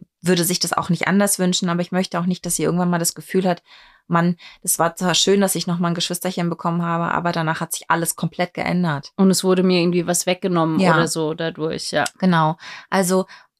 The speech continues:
Speaker 1: ähm, man muss, glaube ich, mit sich selber immer wieder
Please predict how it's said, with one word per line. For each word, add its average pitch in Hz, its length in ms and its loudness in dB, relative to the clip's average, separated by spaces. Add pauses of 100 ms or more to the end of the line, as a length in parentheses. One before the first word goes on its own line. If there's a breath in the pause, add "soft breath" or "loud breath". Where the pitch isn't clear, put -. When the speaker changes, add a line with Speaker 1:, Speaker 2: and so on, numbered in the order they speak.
Speaker 1:
ähm, 180 960 0
man 185 400 -2 (200)
muss, 202 520 0
glaube 185 280 0
ich, 190 120 -6
mit 185 180 -2
sich 196 180 0
selber 202 540 2
immer 196 300 2
wieder 185 580 0